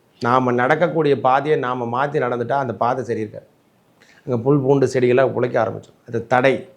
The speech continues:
நாம அதை சரி பண்ணிக்கினே இருக்கணும். அப்பப்போ சுத்தம் பண்ணிக்கினே இருந்தா நம்ம வீடாகட்டும், மனையாகட்டும், எதுவானா இருக்கட்டும், எல்லாரையும் அக்கறையோடு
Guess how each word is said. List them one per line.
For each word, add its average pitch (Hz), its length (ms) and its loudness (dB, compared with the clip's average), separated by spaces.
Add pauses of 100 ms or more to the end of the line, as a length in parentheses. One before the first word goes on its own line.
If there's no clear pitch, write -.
(520)
நாம 160 360 6
அதை 147 100 6 (140)
சரி 147 200 6
பண்ணிக்கினே 160 260 4
இருக்கணும். 139 240 -2
அப்பப்போ 135 360 -2
சுத்தம் 151 240 -4
பண்ணிக்கினே 139 280 -2
இருந்தா 147 180 0 (140)
நம்ம 117 160 -4 (100)
வீடாகட்டும், 139 680 -2
மனையாகட்டும், 123 600 -4
எதுவானா 131 300 -2
இருக்கட்டும், 110 300 -14 (760)
எல்லாரையும் 160 520 6
அக்கறையோடு 160 480 4